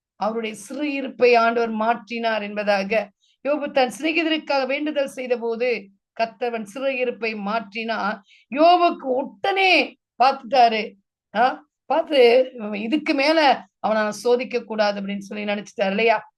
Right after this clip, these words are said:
ஆகவே யோபு தன் சிநேகிதருக்காக வேண்டுதல் செய்த போது கர்த்தர் அவன் சிறையிருப்பை மாற்றினார்.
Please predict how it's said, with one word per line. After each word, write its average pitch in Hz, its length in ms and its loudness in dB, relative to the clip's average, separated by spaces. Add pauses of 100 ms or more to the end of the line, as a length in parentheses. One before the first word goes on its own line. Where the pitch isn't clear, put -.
(160)
ஆகவே 262 720 4 (280)
யோபு 302 300 2
தன் 254 320 2
சிநேகிதருக்காக 302 680 -2
வேண்டுதல் 247 380 0
செய்த 233 300 -8
போது 214 460 -6 (280)
கர்த்தர் 240 460 2
அவன் 220 280 0
சிறையிருப்பை 254 640 -2
மாற்றினார். 202 680 -6